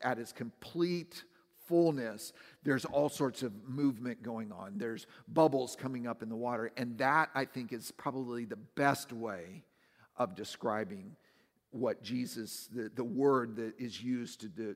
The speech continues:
describe what Jesus is feeling. You know, he, he'd had those, the closer, you know, when,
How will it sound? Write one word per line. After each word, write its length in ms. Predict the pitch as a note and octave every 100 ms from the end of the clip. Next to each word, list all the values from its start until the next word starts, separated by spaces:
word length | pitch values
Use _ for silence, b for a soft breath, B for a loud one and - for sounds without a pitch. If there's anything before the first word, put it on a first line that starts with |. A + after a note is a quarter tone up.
| -
describe 520 | A2+ - C3 A#2 G2+
what 160 | A2 F2+
Jesus 420 | G#2+ A2 G2+ -
is 160 | E2+ -
feeling. 380 | A#2 F#2 F2 - _ B B B B
You 120 | B2 B2+
know, 40 |
he, 400 | A#2+ D3+ B2+ B2
he'd 360 | - C3+ A2+ A2+ -
had 440 | A#2 D3 C#3 A#2 -
those, 460 | B2 B2+ A#2 - - - A#2+
the 120 | B2+
closer, 480 | - D#3 D3+ C#3+ B2+
you 120 | A#2+
know, 60 |
when, 240 | B2 B2